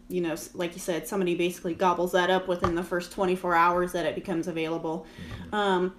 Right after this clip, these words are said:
Speaker 1: and I don't, I, kinda to Aaron's point, I don't know if it's necessarily tailed off, but we're just kinda getting to the in-farming season, and so there's just not as much activity.
Speaker 2: Right.
Speaker 1: Um,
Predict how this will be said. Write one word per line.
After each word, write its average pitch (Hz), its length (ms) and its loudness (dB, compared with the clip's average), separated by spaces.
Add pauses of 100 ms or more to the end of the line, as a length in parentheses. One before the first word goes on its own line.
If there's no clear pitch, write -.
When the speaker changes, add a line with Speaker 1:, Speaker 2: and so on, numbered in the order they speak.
(120)
Speaker 1:
and 226 100 4
I 269 80 8
don't, 277 180 4
I, 240 200 4 (160)
kinda 349 220 6
to - 120 -4
Aaron's 240 300 0
point, 214 260 0
I 247 60 4
don't 277 100 4
know 240 140 0
if 226 60 -6
it's - 120 -6
necessarily 220 380 0
tailed 214 360 -2
off, 233 360 4
but 196 100 0
we're 208 100 2
just 214 200 -6
kinda 208 240 -2
getting 202 300 0
to 190 380 2
the 185 160 0
in-farming 202 680 0
season, 247 440 -2
and 214 160 -2
so 214 80 -4
there's 202 140 0
just 214 160 -6
not 196 140 0
as 170 100 -4
much 175 160 -4
activity. 170 680 -2 (120)
Speaker 2:
Right. 85 200 -4 (180)
Speaker 1:
Um, 185 400 2